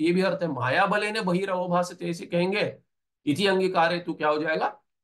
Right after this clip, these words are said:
आत्मख्यात, ख्याति मथ सिद्धि प्रसज्येत। फिर आप क्या हो जाएंगे? क्षणिक विज्ञान। तो इसीलिए क्या है कि भगवान शंकराचार्य को क्या आरोप लगाते हैं? "द्वैती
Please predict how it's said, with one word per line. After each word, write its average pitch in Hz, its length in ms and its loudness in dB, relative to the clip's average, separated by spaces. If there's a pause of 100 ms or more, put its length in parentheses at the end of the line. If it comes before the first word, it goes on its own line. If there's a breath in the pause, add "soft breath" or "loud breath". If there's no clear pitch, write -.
(500)
आत्मख्यात, 135 880 -2
ख्याति 170 540 -2
मथ 147 240 0
सिद्धि 151 1160 0 (380)
प्रसज्येत। 127 680 -2 (400)
फिर 160 140 0
आप 170 300 4
क्या 185 120 2
हो 180 120 4
जाएंगे? 175 300 -2
क्षणिक 139 380 -8
विज्ञान। 143 440 0
तो 185 140 4
इसीलिए 180 300 4
क्या 175 160 0
है 165 100 0
कि 202 140 -6
भगवान 151 400 0
शंकराचार्य 160 440 -2
को 160 120 -4
क्या 156 140 0
आरोप 165 280 2
लगाते 160 320 0
हैं? 240 240 -6
"द्वैती 139 520 -2